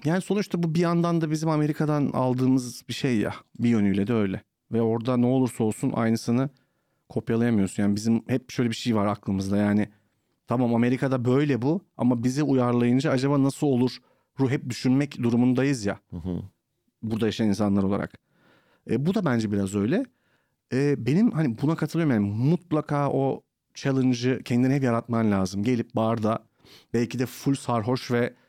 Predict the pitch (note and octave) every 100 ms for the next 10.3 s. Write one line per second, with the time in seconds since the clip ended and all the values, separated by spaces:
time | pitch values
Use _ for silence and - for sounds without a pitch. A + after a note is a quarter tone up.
0 | _ _ _ _ E3 - A#2+ B2 C3 A#2+
1 | B2+ B2+ B2 B2 B2+ B2+ C3 B2 B2 B2+
2 | B2+ B2+ D#3 C3+ B2 B2 A2 A2+ A2 G#2
3 | G#2 - G#3+ - - _ _ _ D3 D#3+
4 | D3 C#3+ C3+ C#3+ B2 B2 C#3+ C3 B2 B2
5 | E3 G3 _ _ - - B2+ C3 B2+ B2
6 | B2+ B2 B2+ B2+ B2+ A#2+ B2 A#2+ B2 C3+
7 | A#2+ A2 A2 A#2 C#3 C3+ B2 G#2+ G#2+ G2
8 | F#2 - - _ _ _ - F#2 G#2+ G#2
9 | A#2 C3 C#3 G#2 B2 A#2+ G2+ F#2+ F#2 F2+
10 | - - F#2+